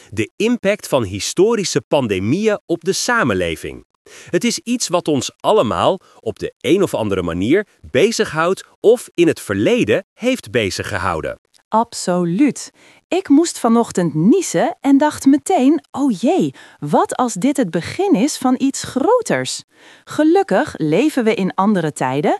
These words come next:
Speaker 2: en hebben we veel meer kennis, medicijnen en middelen om met ziektes om te gaan.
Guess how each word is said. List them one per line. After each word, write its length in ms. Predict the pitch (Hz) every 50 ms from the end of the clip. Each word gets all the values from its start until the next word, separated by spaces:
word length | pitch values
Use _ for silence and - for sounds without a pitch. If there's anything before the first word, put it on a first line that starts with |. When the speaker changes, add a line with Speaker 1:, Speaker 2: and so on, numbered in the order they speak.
| - - - - - -
Speaker 2:
en 260 | 226 254 339 415 320
hebben 260 | 247 262 254 277 269
we 160 | 269 269 254 180
veel 420 | - - - - 214 285 311 311
meer 300 | 247 202 190 185 160 143 - -
kennis, 540 | - 151 139 156 208 330 440 - - - - -
medicijnen 880 | 175 170 165 151 139 143 139 - - 156 127 135 151 196 269 339 - - _
en 280 | - 320 349 269 196
middelen 440 | 196 262 359 311 202 151 143 240 320 - - - - _
om 200 | - 311 349 269
met 180 | 180 151 - -
ziektes 400 | - 381 - - - 302 - -
om 160 | 202 208 180
te 120 | - 170
gaan. 380 | - - 165 143 139 135 139